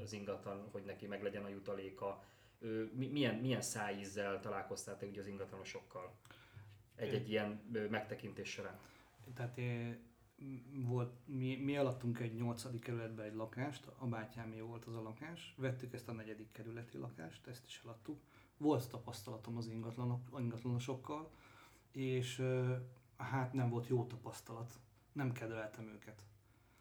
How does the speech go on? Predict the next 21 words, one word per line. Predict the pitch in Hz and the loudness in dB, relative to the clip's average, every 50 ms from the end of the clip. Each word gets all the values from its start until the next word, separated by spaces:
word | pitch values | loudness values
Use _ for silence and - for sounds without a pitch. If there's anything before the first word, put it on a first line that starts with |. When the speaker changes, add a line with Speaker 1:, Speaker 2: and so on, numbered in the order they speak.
| - - - - - _ _ _ _ _ _ _ _ _ _ | -20 -20 -20 -20 -20 _ _ _ _ _ _ _ _ _ _
Speaker 2:
Láttam, | - 151 147 139 127 123 - - 110 | -2 2 4 6 6 4 2 0 -4
hogy | 110 110 110 | -4 -4 -4
alapvetően, | 107 107 - - - 113 - - 120 117 117 113 110 110 113 | -4 -6 -6 -8 -10 -10 -8 -6 -6 -4 -4 -4 -6 -4 -2
vagy | 127 135 123 | -2 -2 0
hát | - - 135 - | 0 -2 -4 -2
én | 139 135 135 139 | -2 -2 0 4
úgy | 180 175 147 | 4 4 6
gondoltam, | 139 139 135 127 123 123 - 131 | 6 6 6 6 6 6 6 6
hogy | 131 135 131 | 6 8 8
alapvetően | 131 123 123 127 127 123 - 117 117 113 113 113 | 6 6 6 4 0 0 0 -2 -2 0 0 -2
a, | 113 110 110 110 113 - - - - - | -2 -2 -4 -4 -6 -10 -14 -20 -20 -10
a | - 123 | -4 0
jutalékra | 120 113 113 117 113 110 113 110 117 - | 0 0 0 -2 -6 -6 -6 -8 -6 -6
mennek | 113 110 113 113 117 113 113 113 | -6 -6 -6 -8 -8 -8 -8 -8
rá, | 120 120 120 120 123 - - - - - - - - - _ - | -6 -4 -4 -6 -6 -10 -18 -20 -20 -20 -20 -20 -20 -20 _ -10
és | - 123 117 - - | -8 -8 -8 -6 -2
nem | - 127 120 113 | 2 4 4 4
adnak | 101 101 104 104 101 104 - - - - - - - - - _ - - - - - | 2 0 -4 -4 -6 -6 -8 -12 -16 -18 -20 -20 -20 -20 -20 _ -20 -20 -16 -16 -14
különösebb | - - 123 110 117 120 - - - | -12 -8 -6 -6 -4 -4 -6 -6 -8
plusz | - - 120 117 - - | -6 -6 -6 -6 -6 -6
információt. | 113 110 - - 117 117 117 117 113 117 - - 131 139 139 123 | -8 -10 -10 -10 -10 -8 -8 -10 -10 -8 -4 -2 0 0 -2 -4